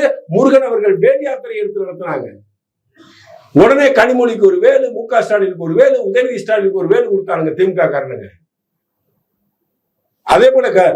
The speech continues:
அஹ், சிதம்பரம் பிரச்சனை வந்தப்பையும் பி ஜே பி தான் த-, போராட்டத்தை முன்னெடுத்தது. இன்னைக்கு திருப்பரங்குன்றத்திலும் பி ஜே பி தான் முன்னெடுக்குது போராட்டத்தை.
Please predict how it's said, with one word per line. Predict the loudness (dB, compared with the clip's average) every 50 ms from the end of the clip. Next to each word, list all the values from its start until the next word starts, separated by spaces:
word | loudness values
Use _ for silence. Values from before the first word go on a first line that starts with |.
| -4 -6 -2
அஹ், | 0 0 0 0
சிதம்பரம் | -2 -2 0 0 0 0 0 -2 -4 -4
பிரச்சனை | -8 -8 -8 -8 -10
வந்தப்பையும் | -10 -8 -6 -6 -6 -6 -6 -6 -6 -6 -8 -10 -8
பி | -4 -2 0
ஜே | 2 2 2
பி | 2 0 -4
தான் | -6 -6 -6 -4
த-, | -2 -2 -2 -2 -2 -6 -8 -8 -10 -14 _ _ _ _
போராட்டத்தை | 0 0 2 0 0 -2 -2 -4 -2 -2 -2 -2
முன்னெடுத்தது. | -2 -2 0 0 0 0 -2 -4 -4 -6 -6 -8 -12 -14 _ _ _ _ _ _ _ _ _ 0
இன்னைக்கு | 4 4 4 4 4 2
திருப்பரங்குன்றத்திலும் | 4 2 2 4 4 4 4 4 4 0 -2 -4 -6 -8 -8 -10
பி | -8 -6
ஜே | -4 -4 -4
பி | -2 -2
தான் | -2 -2 -2 -2
முன்னெடுக்குது | 0 2 2 2 2 2 0 0 -2 -2
போராட்டத்தை. | 0 0 0 0 -2 -4 -4 -2 0 0